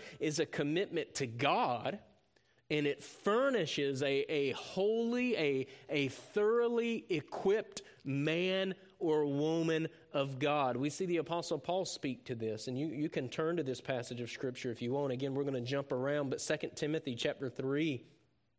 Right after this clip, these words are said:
starting with verse sixteen, going to the beginning part of chapter four. The Apostle Paul, he says this, "All Scripture," okay, not some of Scripture, but,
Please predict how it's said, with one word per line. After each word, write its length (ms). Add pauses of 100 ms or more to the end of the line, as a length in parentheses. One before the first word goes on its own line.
(460)
starting 320
with 160
verse 220
sixteen, 600
going 400
to 140
the 100
beginning 380
part 260
of 120
chapter 500 (600)
four. 400 (2000)
The 100
Apostle 360
Paul, 180
he 80
says 260
this, 380
"All 240
Scripture," 560 (240)
okay, 160
not 140
some 340
of 80
Scripture, 320
but, 180